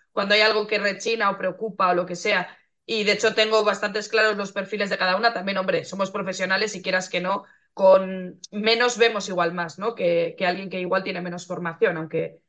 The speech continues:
es un proceso continuo de aprendizaje y desde dentro de la emoción no es igual de fácil que cuando observas una familia que no es la tuya, porque hay factores, miedos, eh, expectativas, hay mil cosas que se mezclan, ¿no?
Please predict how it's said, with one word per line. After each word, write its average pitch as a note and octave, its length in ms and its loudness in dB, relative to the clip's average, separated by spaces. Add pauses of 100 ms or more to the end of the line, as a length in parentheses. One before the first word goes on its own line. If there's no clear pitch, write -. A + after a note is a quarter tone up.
es F3+ 160 -4
un G#3+ 120 2
proceso F#3 420 -4
continuo F3 340 -4
de F3 60 0
aprendizaje G#3 840 0
y F#3 160 -6
desde F3 240 -2
dentro F#3 320 0
de F#3 80 4
la F3+ 100 2
emoción F#3 720 -2 (260)
no G#3 100 -2
es G#3 120 -2
igual G#3 220 2
de G3+ 100 0
fácil F#3+ 300 -8
que F#3+ 140 -2
cuando F#3 200 0
observas F#3 420 -2
una F3 140 -4
familia F3 340 -4
que F3 80 -8
no F3 80 -6
es D#3+ 60 -10
la E3 140 -6
tuya, A#3+ 760 4 (180)
porque F3+ 280 -2
hay F3 540 -2 (100)
factores, G3 560 -2
miedos, F#3+ 520 2
eh, E3 640 0
expectativas, F#3 840 -4
hay F3+ 100 -6
mil F3+ 160 -8
cosas F#3+ 300 -6
que F#3 80 -12
se F3+ 140 -10
mezclan, F3+ 440 -10
¿no? A3 200 -16